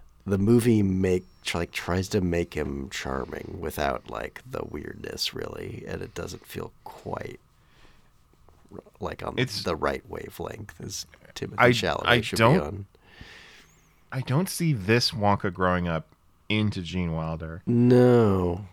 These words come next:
Speaker 2: I also don't see him growing up into Johnny Depp. So, and, and
Speaker 1: <laughs> Yeah.
Speaker 2: obviously,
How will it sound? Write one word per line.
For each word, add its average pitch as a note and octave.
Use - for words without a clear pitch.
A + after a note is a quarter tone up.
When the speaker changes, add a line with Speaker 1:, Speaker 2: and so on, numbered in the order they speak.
Speaker 2:
I A#2
also C#3
don't D3
see -
him A#2
growing G#2
up F#2
into F2
Johnny E2+
Depp. D2+
So, F2+
and, A2
and G#2
Speaker 1:
<laughs> G2
Yeah. A#2
Speaker 2:
obviously, G2